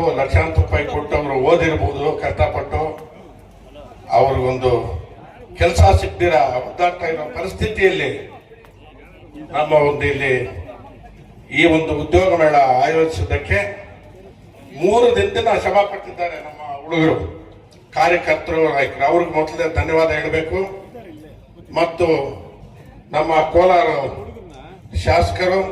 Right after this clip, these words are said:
ಮುಳಬಾಗಿಲು ಮಾಜಿ ಶಾಸಕರು, ನಮ್ಮ ಸಹೋದರರಾದಂಥ ಮಂಜುನಾಥ್ ಅವರೇ ಮತ್ತು ಕಾಂಗ್ರೆಸ್ ಅಭ್ಯರ್ಥಿಯಾಗಿ ಪಾರ್ಲಿಮೆಂಟ್ ಪರಾಭವಗೊಂಡರು ಕೂಡ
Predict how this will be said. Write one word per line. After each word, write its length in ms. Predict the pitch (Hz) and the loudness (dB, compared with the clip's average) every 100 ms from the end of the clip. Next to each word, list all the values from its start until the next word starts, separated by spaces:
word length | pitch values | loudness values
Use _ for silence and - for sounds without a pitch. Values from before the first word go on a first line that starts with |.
| - - - - - - - - - | -10 -16 -18 -18 -20 -20 -20 -16 -2
ಮುಳಬಾಗಿಲು 500 | 160 160 160 160 156 147 | 4 6 6 2 -2 -2
ಮಾಜಿ 260 | - 175 175 190 | -2 -2 -4 -4
ಶಾಸಕರು, 480 | 156 - 170 175 180 - - 156 131 - - - - - - - - - | -4 -4 -4 -4 -6 -10 -18 -20 -20 -20 -20 -20 -20 -20 -20 -20 -6 -2
ನಮ್ಮ 160 | 151 156 - | 0 0 2
ಸಹೋದರರಾದಂಥ 720 | 160 180 170 156 143 - - - 139 | 4 4 4 2 2 -2 -2 -2 -2
ಮಂಜುನಾಥ್ 440 | 143 160 160 156 151 | -4 -2 -2 -4 -4
ಅವರೇ 200 | 156 165 165 170 - - - - 170 170 175 220 - 175 160 151 - - 147 156 - | -4 -6 -10 -16 -18 -20 -20 -20 -18 -18 -18 -14 -14 -14 -18 -18 -18 -18 -18 -18 -2
ಮತ್ತು 240 | 151 151 165 160 151 | 0 4 4 4 2
ಕಾಂಗ್ರೆಸ್ 400 | 170 190 196 - | 2 2 2 2
ಅಭ್ಯರ್ಥಿಯಾಗಿ 680 | - 170 165 170 165 160 156 - | 4 4 2 2 2 2 2 0
ಪಾರ್ಲಿಮೆಂಟ್ 500 | - - 165 160 160 143 - - - - - - - | 0 -2 -6 -6 -2 -2 -2 -6 -12 -16 -18 -14 -4
ಪರಾಭವಗೊಂಡರು 840 | 139 180 175 165 165 165 165 165 | 2 2 0 -4 -6 -4 -6 -6
ಕೂಡ 100 | 156 | -2